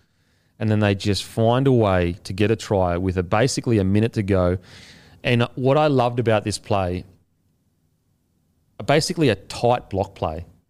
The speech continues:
They usually, when the game's on the line, they try and spin it out to the winger and hopefully rip on the edge. Scott Drinkwater called the perfect, perfect play.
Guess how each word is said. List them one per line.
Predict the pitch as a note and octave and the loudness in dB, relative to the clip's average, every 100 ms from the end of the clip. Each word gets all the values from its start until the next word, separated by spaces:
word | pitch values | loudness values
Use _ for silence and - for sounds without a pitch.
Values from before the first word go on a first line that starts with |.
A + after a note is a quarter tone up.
| _ _ _ _ | _ _ _ _
They | A2 A2+ | -2 -2
usually, | - D#3 E3 E3 D#3+ B2+ C3+ D#3+ - | -2 0 2 2 2 2 2 -4 -12
when | - A2 | -6 -2
the | G#2+ | -2
game's | F#2+ A#2+ C#3 C3 | 0 0 0 0
on | |
the | A#2+ | 0
line, | G#2+ A2+ A#2 G#2+ B2 | 2 4 2 0 0
they | G2 | -2
try | - G#2+ | 0 -2
and | F#2+ | -2
spin | - - A#2+ | -6 0 2
it | A2 | 2
out | A2 - | 0 0
to | |
the | G2+ | -2
winger | F#2 G#2+ G2+ F#2+ A2 - _ | 2 2 2 0 -4 -14 _
and | F#2+ F2+ | -6 -2
hopefully | G#2+ - G2+ F#2+ - | -4 -2 -4 -4 -2
rip | A2 G#2+ | -2 0
on | G2 | 0
the | F#2+ F#2 | 2 0
edge. | F2 - - _ _ _ _ _ | 0 -6 -18 _ _ _ _ _
Scott | - - C3+ D3+ | -18 -4 -2 0
Drinkwater | C3+ A#2 A2 G2+ G2 | 0 0 2 2 0
called | G2+ - B2 A#2 G#2 | -2 -2 0 2 0
the | A2 | -2
perfect, | G#2 - - A#2+ C3+ C#3+ - C#3 - - | -4 -6 -4 2 4 2 0 -6 -6 -16
perfect | - - A#2+ A2 B2 - - | -6 0 2 2 -2 -4 -6
play. | - G2+ F#2 F2 | -2 0 -2 -6